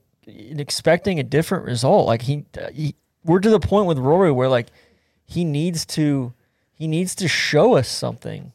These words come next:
right? Like, he needs to re-earn that. Like, I get that he's won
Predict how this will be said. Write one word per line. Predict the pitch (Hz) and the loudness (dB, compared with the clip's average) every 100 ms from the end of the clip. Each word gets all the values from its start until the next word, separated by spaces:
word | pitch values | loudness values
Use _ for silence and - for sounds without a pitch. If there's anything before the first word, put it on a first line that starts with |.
| _ - | _ -8
right? | 123 170 | -4 -2
Like, | 143 - | -4 -4
he | 160 | -4
needs | 190 190 | -4 -2
to | 202 | -2
re-earn | 135 131 170 170 - 143 202 | -2 -2 -4 -6 -6 -4 -4
that. | - 101 95 | -6 -6 -6
Like, | 127 | -2
I | 127 | -2
get | 117 156 165 | 2 0 2
that | |
he's | 151 123 | -4 -4
won | 120 135 151 135 | -2 0 0 -4